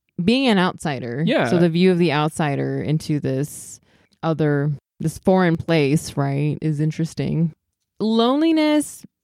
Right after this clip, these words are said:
Speaker 1: possibly was something that inspired Wong to seek out other ways to communicate. Um, he was an only child. He was an artist. He was, uh, I say non-white, you know, he's just, feel like there's, there's a sort of struggle there for anyone who grows up in this country, not, is not,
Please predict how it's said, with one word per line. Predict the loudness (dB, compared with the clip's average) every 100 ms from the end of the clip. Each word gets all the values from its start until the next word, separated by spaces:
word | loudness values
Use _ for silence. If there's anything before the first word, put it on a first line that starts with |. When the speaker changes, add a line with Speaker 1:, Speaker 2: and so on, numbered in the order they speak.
| _
Speaker 1:
possibly | -6 -2 0 0 0 2 2
was | 2 2
something | 2 2 2 2 4 2 2
that | 0 0 0
inspired | 0 0 -2 0 2 4
Wong | 2 2 0 -2
to | -4
seek | -4 -4 -2
out | -2 -2 0
other | 0 2
ways | 4 2 0
to | -4
communicate. | -2 0 2 0 0 -2 -2 0
Um, | 2 4
he | 4
was | 4 4 2
an | 2
only | 4 2
child. | 0 -2 -2 -2 -2 -2 -2 -4 -6 -4
He | -2 0 -2 -4 -6
was | 2 4 4
an | 2
artist. | 2 2 0 0 -2 -6 -18 -20
He | -6 0
was, | 2 2 0 -4
uh, | -4 -4 -6 -4
I | -2
say | 0
non-white, | 0 2 0 -2 -2 -4 -4
you | -4 -4
know, | -2
he's | -2 -4
just, | -8 -10 _ _ _ _
feel | 4
like | 4 4
there's, | 2 2
there's | -4 2 2 2
a | 2 2
sort | 2 2 2
of |
struggle | 0 -2 0
there | -2 -4
for | -2
anyone | -4 -2 -2
who | -2
grows | -2 -6
up | -6 -6
in | -6
this | -2
country, | -4 -2 -2
not, | -2 -4
is | -4 -2
not, | -4 -6